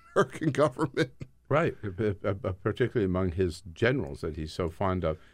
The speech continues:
Speaker 2: Just, just for the record here, because you and I have heard it probably in the last twenty-four hours, maybe not everybody has. This is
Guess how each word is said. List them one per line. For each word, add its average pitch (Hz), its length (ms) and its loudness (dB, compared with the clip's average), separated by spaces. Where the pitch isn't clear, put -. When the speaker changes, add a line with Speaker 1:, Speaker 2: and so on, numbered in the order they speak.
Speaker 2:
Just, 147 340 0
just 143 240 0
for 120 360 2
the 101 120 2
record 101 440 2
here, 87 180 2
because 82 400 0
you 104 220 2
and 104 100 2
I 101 120 4
have 90 160 0
heard 95 180 4
it 95 160 -2
probably 98 640 2
in 90 200 0
the 87 80 0
last 92 260 0
twenty-four 92 360 -2
hours, 95 140 0
maybe 95 300 0
not 87 220 0
everybody 85 460 0
has. 87 240 -2
This 101 160 -4
is 95 160 -4